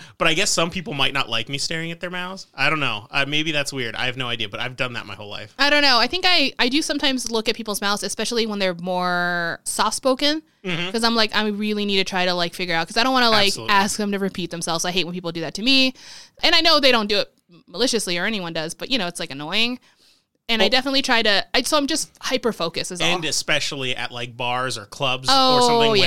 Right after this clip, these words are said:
Speaker 1: it's
Speaker 2: yeah.
Speaker 1: so loud, then I'm, then I'm doing, like, ninety percent lip reading, and I can just hear that they're talking, but I don't know what
Speaker 2: Yeah.
Speaker 1: they're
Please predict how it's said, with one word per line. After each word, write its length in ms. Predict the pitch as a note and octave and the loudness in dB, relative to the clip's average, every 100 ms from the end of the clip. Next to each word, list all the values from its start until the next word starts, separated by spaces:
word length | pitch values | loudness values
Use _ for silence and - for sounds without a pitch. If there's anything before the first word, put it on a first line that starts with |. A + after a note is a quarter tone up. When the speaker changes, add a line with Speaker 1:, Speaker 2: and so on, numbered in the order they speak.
| E3+ | 4
Speaker 1:
it's 80 | D#3+ | 4
Speaker 2:
yeah. 120 | C#3 | 4
Speaker 1:
so 180 | C#3 C3 | 2 0
loud, 440 | B2 A2+ C3 D3 - - _ | -2 -2 0 -2 -6 -20 _
then 140 | D3 C#3+ | 0 2
I'm, 240 | C#3 C#3 | 2 -4
then 380 | C#3+ D3+ D3 C#3 | -4 0 0 0
I'm 180 | B2 B2+ | -4 -4
doing, 160 | B2+ A2 | -6 -6
like, 160 | G2+ | -10
ninety 320 | A#2 A#2 B2 | -8 -4 -4
percent 300 | A2 - A#2+ | -4 -6 -6
lip 200 | A2+ G#2+ | -8 -10
reading, 380 | A#2+ G#2+ G#2+ G#2 | -10 -6 -6 -4
and 160 | A#2+ A#2 | -4 -2
I 100 | A#2+ | -2
can 200 | C#3 C3 | -2 -4
just 160 | A#2+ | -4
hear 240 | - D3 D3+ | -2 -4 -2
that 160 | C3+ | -4
they're 120 | B2 A2 | -8 -10
talking, 600 | - A#2+ - G3 F#3+ D#3+ | -6 -6 0 0 0 -2
but 100 | A#2+ | -2
I 100 | A#2+ | -2
don't 140 | B2 | -6
know 60 | A2 | -4
what 100 | G#3 | -2
Speaker 2:
Yeah. 120 | |
Speaker 1:
they're 100 | E3 | 0